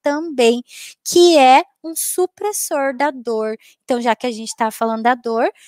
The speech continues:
o exercício físico tem toda essa relação também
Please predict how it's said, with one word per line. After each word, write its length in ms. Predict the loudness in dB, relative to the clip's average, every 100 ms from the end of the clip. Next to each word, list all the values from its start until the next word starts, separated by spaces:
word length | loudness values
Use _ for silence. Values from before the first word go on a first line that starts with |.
| _
o 80 | 0
exercício 560 | 0 2 -2 -4 -8 -8
físico 440 | -8 -8 -8 -6
tem 200 | -2 -2
toda 400 | -2 -2 0 2
essa 340 | 2 2 -2 -2
relação 640 | 0 0 0 -2 -2 -2 -8 _ _
também 640 | 0 0 0 2 2 2